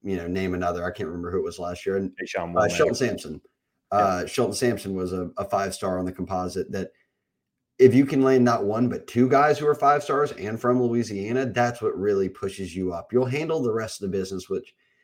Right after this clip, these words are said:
Speaker 1: is locking down Louisiana. We see it right now, Billy, with the latest On Three updates, the industry rankings now,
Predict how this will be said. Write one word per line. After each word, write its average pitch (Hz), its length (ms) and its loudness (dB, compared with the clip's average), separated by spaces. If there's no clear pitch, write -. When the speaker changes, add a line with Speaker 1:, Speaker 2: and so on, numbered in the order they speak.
Speaker 1:
is 117 160 2
locking 117 360 2
down 107 200 -2
Louisiana. 104 460 -2
We 101 100 -2
see 117 160 -2
it 104 80 0
right 101 220 -4
now, 110 380 -4
Billy, 127 240 8
with 113 140 2
the 110 80 0
latest 110 340 0
On 107 200 -2
Three 151 220 2
updates, 104 460 -2
the 101 100 -6
industry 131 520 -2
rankings 98 500 -4
now, 92 340 -10